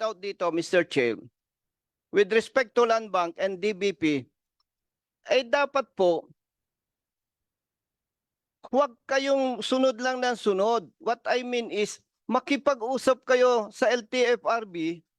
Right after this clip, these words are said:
na, "Paano to? May problema tayo. Pag-usapan natin to." Hindi pwedeng pag nabuo yung kooperatiba or corporation, iko-comply yung requirements,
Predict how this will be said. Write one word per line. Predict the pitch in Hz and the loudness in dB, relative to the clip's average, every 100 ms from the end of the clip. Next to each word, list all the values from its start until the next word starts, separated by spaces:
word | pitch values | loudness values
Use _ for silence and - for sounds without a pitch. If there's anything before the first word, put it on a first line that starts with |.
| _ _ _ _ _ _ _ _ - | _ _ _ _ _ _ _ _ 0
na, | 262 269 - | 2 2 2
"Paano | 285 294 320 285 240 | 0 4 2 2 0
to? | 277 277 214 - _ _ _ - | 4 4 2 -4 _ _ _ -4
May | 233 247 | -4 0
problema | 277 247 285 269 277 | -2 0 0 0 -4
tayo. | 277 247 262 254 175 _ _ 240 | 0 0 0 -2 -4 _ _ -6
Pag-usapan | 240 247 262 233 247 247 240 | -4 0 -2 0 0 2 0
natin | 240 226 185 | -2 -4 0
to." | 240 208 - _ _ _ _ | 2 0 -4 _ _ _ _
Hindi | 262 254 277 233 | -4 -2 -2 0
pwedeng | 269 269 247 254 - _ _ - | 0 0 -2 -6 -10 _ _ -6
pag | 247 | -2
nabuo | 262 247 262 269 | -2 2 6 6
yung | 262 254 | 4 0
kooperatiba | 247 254 262 254 240 254 233 247 | 0 0 0 -2 -2 -4 0 0
or | 240 | 0
corporation, | 254 240 240 254 247 247 254 233 180 _ _ _ _ - | 0 -2 0 2 2 2 0 -2 -8 _ _ _ _ -12
iko-comply | 175 233 233 247 262 254 | -6 -2 -2 -2 0 0
yung | 254 240 | 2 0
requirements, | 240 240 240 247 254 - - | 2 2 4 4 0 -2 -16